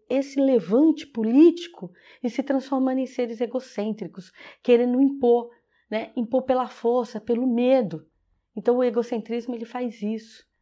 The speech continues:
Ele transforma as pessoas em pessoas desrespeitosas, né? São pessoas reacionárias, são pessoas que não sabem viver em sociedade.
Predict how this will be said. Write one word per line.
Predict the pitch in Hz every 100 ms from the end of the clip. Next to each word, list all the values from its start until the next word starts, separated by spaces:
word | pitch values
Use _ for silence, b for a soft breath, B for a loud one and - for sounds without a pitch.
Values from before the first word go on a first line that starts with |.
| b b b -
Ele | 202
transforma | 220 220 214 - 233 233
as | 220
pessoas | - 185 - 226 254 247
em | 214 202
pessoas | 202 208 226 208
desrespeitosas, | - 196 - 214 - 226 220 196 196 196 180 175 _ B B B
né? | 196 196 - B
São | _ 233 226
pessoas | 226 220 220
reacionárias, | 220 220 220 240 226 214 214 196 190
são | 202
pessoas | 214 214 240 254 240 B B _
que | 220
não | 220 240 285 302 _
sabem | - 226 220 226
viver | 220 233 185
em | 214
sociedade. | 226 233 - 240 208 180 170 -